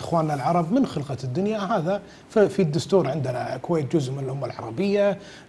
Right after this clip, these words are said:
صندوق التنمية يساعد الدول العربية. شو المشكلة إذا ت-، إذا تساعد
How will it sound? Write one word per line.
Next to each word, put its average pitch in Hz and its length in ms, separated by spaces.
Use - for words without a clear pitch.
صندوق 156 300
التنمية 147 460
يساعد 123 400
الدول 131 280
العربية. 143 600
شو - 140
المشكلة 202 400
إذا 143 320
ت-، - 140
إذا 151 400
تساعد 131 520